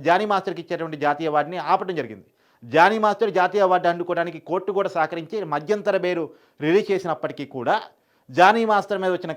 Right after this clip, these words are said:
కంప్లైంట్ల మేరకు, అతని మీద నమోదైన కేసుల మేరకు అవార్డు ఇవ్వకుండా సస్పెండ్లో పెడుతున్నట్టు, ఒకవేళ నిర్దోషిగా తేలితే జానీ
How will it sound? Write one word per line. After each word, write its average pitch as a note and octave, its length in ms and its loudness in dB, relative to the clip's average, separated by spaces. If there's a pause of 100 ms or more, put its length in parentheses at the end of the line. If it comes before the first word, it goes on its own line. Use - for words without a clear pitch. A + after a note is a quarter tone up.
కంప్లైంట్ల F3+ 480 -4
మేరకు, F#3 300 -2
అతని F3 200 -8
మీద E3+ 120 -2 (340)
నమోదైన E3+ 360 -2
కేసుల E3+ 400 -6 (100)
మేరకు G#3+ 320 -2 (380)
అవార్డు G3 460 6
ఇవ్వకుండా F#3+ 440 0
సస్పెండ్లో F3 440 -4
పెడుతున్నట్టు, D3+ 480 -6 (360)
ఒకవేళ A3 380 4 (120)
నిర్దోషిగా A3+ 580 6 (320)
తేలితే G3+ 380 0
జానీ F3 180 -2